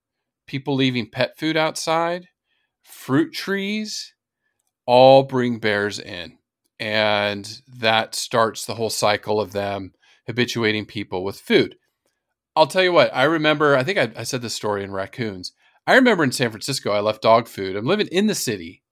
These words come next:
in the big city. I left some dog food out. And the next thing I know, I heard some rustling. So I went downstairs and there was a family of raccoons eating all the dog food. It's so cute 'cause I love <laughs> raccoons so much. But I was blown away. So there was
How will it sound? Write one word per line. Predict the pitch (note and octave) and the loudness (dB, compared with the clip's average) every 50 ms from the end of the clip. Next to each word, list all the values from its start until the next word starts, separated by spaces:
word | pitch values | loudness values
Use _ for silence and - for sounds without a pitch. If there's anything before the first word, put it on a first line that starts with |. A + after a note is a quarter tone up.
| _ _ _ _ _ - | _ _ _ _ _ 2
in | A3+ C4 C#4 D4 | 4 4 4 4
the | D4+ A#3 | 2 2
big | B3+ G#3+ D#3+ | 0 -2 -2
city. | - - E3+ C#3+ A#2 G#2+ G2+ G2+ - _ _ _ _ _ - | -2 -2 0 0 0 0 -4 -8 -12 _ _ _ _ _ -6
I | B2+ | -2
left | C3 C3+ C3+ C3+ | -2 -2 -2 -4
some | - D3 C3 | -6 -6 0
dog | C3+ B2+ C3 C3 C3 C3 | 4 4 4 4 2 -2
food | - B2+ B2 A2 | -6 -6 -4 -2
out. | A2 G#2+ G#2+ G#2 G2+ G#2 - _ _ _ _ _ _ _ _ _ _ _ | 0 0 0 0 0 -2 -4 _ _ _ _ _ _ _ _ _ _ _
And | - A#2+ A#2 A2+ | -10 -8 -6 -4
the | A#2 | -2
next | B2 B2+ C3 - | -2 -2 -2 -2
thing | D3 C3 | 0 0
I | B2 | 0
know, | A#2+ A#2 A2+ | 2 2 2
I | A2 | 2
heard | G#2+ B2+ B2+ A#2+ | 2 0 -2 -4
some | - B2+ A2 G#2+ | -4 -6 -2 0
rustling. | A#2 A#2+ A#2+ - - A#2 G#2+ | 2 2 0 0 -4 -6 -6
So | - A#2+ G#2+ | -4 -4 -4
I | |
went | G#2+ A#2 A2+ - | -2 -4 -2 0
downstairs | B2+ A2 A2 G#2 - - - A#2 A2 A2 G#2+ G#2+ G2+ G2 | 0 0 0 0 -2 -2 0 2 2 2 2 0 -2 -4
and | - - A2 G#2 | -8 -10 -8 -6
there | G#2 | -6
was | G#2 G2+ G#2 | -6 -8 -10
a | |
family | G2+ - A#2 A2+ A2 A2 G#2+ G#2 | -6 -2 -2 0 0 0 -2 -4
of | F#2+ G2+ | -2 -2
raccoons | G#2 G2+ G2 - - A2+ G#2+ G#2 G2+ F#2+ - | -2 -2 -2 -4 -6 -6 -6 -6 -6 -8 -10
eating | - G#2+ G2 G#2 G2 | -10 -10 -10 -8 -8
all | G2 F#2+ | -6 -8
the | F#2 F#2 | -8 -6
dog | - G2 F#2+ F#2 - | -4 -4 -4 -4 -6
food. | _ - - - - _ _ _ _ _ _ _ _ _ _ _ _ _ _ _ _ _ _ _ _ | _ -14 -14 -14 -16 _ _ _ _ _ _ _ _ _ _ _ _ _ _ _ _ _ _ _ _
It's | C3 - | -10 -8
so | - - - - - E3 | -6 -2 4 4 4 4
cute | - - - D#3+ B2+ A#2+ A#2 - | 4 0 -2 -2 -2 -2 -2 -4
'cause | - B2+ A2+ | -8 -8 -6
I | A2+ | -4
love | A2 A#2 B2+ B2 C3 | -2 0 -2 -2 -2
<laughs> | |
raccoons | C3 - - - - - C#3 C3 C3+ - | -4 -6 -6 -8 -6 -6 -6 -4 -4 -6
so | - - D#3+ C3 | -4 -2 -2 -2
much. | A#2 A#2+ G#2 G2 - - - - - - - - - _ _ | 0 -2 -4 -4 -6 -12 -18 -20 -20 -20 -20 -20 -20 _ _
But | D3 D3 | 2 4
I | D3+ D3 | 4 4
was | D3 C3+ A#2+ | 4 2 -2
blown | B2 D3 E3 G3+ A#3 A#3 A3 | 4 6 8 8 8 8 8
away. | G#3+ G3+ F#3 E3+ D#3+ D3+ D3 C#3+ D3 | 8 8 8 10 10 10 8 8 6
So | C#3+ D3 E3 | 2 -2 -6
there | C#3+ E3 F3+ G3+ G#3+ | -4 -2 0 2 4
was | G3+ F#3+ E3 E3 D#3+ D#3+ D#3+ D3+ D3 - - | 4 4 4 4 4 2 2 0 -4 -8 -10